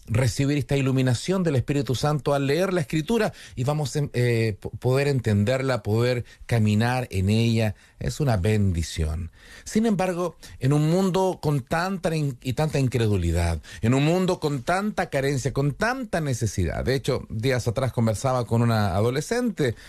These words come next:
eh, ¿cuántos años? Trece años, una preadolescente, y me decía, "Pastor, en mi curso soy la única que cree en Dios".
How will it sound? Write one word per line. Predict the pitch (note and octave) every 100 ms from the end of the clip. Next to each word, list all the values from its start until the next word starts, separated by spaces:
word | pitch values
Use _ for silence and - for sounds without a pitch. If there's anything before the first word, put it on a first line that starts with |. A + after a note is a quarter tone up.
| -
eh, | - A#2 A#2 G#2 F2 -
¿cuántos | - D3+ A2+ A#2+
años? | A2 G#2+
Trece | - D#3+ - D3+
años, | G#3 G#3+ D3+ A#2+ -
una | C#3 C3+
preadolescente, | E3+ F3 E3 D#3 - A#3+ A3+
y | E3+
me | D#3
decía, | D3+ F3+ F#3+ D3 - - -
"Pastor, | - - A3 - - - - - - - - -
en | A2+
mi | B2+
curso | G#3 G#3+ G3+
soy | E3 F3
la | D#3+
única | G3 G3
que | E3 D#3
cree | F3+
en | F3+ E3
Dios". | G#3 G#3 -